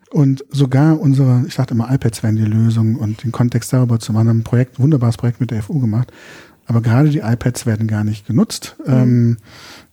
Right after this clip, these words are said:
Speaker 1: also es, die Wissensvermittlung oder die Vermittlung von Kontexten in einem, äh, Massenpublikum ist sehr schwierig. Wir haben ja hunderttausende Besucher jährlich,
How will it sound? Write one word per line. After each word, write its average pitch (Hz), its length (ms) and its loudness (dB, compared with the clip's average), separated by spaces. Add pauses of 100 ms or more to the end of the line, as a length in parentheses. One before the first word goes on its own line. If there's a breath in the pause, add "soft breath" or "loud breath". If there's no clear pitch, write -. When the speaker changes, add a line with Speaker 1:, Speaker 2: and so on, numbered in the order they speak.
Speaker 1:
also 120 240 0 (240)
es, - 320 -4 (400)
die 123 280 2
Wissensvermittlung 156 1040 0
oder 127 180 0
die 117 100 -2
Vermittlung 127 460 0
von 113 160 -2
Kontexten 135 880 -2 (640 loud breath)
in 143 280 0
einem, 110 680 0
äh, 107 120 0
Massenpublikum 117 960 -4 (120)
ist - 340 -8 (280)
sehr 107 220 -2
schwierig. 90 380 -10
Wir 98 80 -6
haben 110 100 0
ja 104 160 -2 (420 loud breath)
hunderttausende 123 680 2
Besucher 104 580 -6
jährlich, 113 340 -2